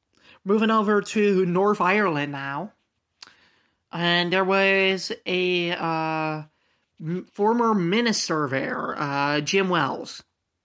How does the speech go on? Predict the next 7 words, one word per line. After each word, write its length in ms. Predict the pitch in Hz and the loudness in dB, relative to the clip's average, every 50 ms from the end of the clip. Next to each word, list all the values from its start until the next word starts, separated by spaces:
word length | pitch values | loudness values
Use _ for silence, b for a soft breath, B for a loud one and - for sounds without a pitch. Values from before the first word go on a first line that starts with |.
| _ _ _ _ _ _ _ _ _ _ _ B B B B B B | _ _ _ _ _ _ _ _ _ _ _ B B B B B B
who 140 | - 226 220 | -2 0 0
said 200 | 208 - 233 233 | 2 2 2 2
that 280 | 226 202 196 202 214 - - _ _ | 2 2 0 0 -4 -8 -12 _ _
he 140 | - 240 | -2 0
didn't, 260 | 240 294 294 262 254 247 | 0 2 0 0 0 -2
doesn't 420 | 247 240 247 - 254 226 190 190 | -4 -4 -4 -4 -6 -6 -6 -6
want 340 | 185 190 208 208 202 196 | -4 -2 -2 -2 -2 -4